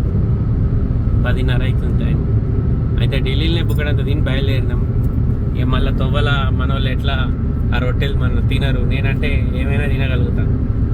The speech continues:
ఎల్లిపాయ కారంతో కూడా తింటా, ఇబ్బంది లేదు. వీళ్ళు రొట్టెలు అనేసరికి ఆ కూరలు మంచిగా ఉండయి,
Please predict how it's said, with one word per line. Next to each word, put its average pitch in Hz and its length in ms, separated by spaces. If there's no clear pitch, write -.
ఎల్లిపాయ 135 260
కారంతో 131 520
కూడా 123 120
తింటా, 113 280
ఇబ్బంది 113 440
లేదు. 110 200
వీళ్ళు 120 580
రొట్టెలు 139 300
అనేసరికి - 580
ఆ - 100
కూరలు 127 360
మంచిగా - 360
ఉండయి, - 220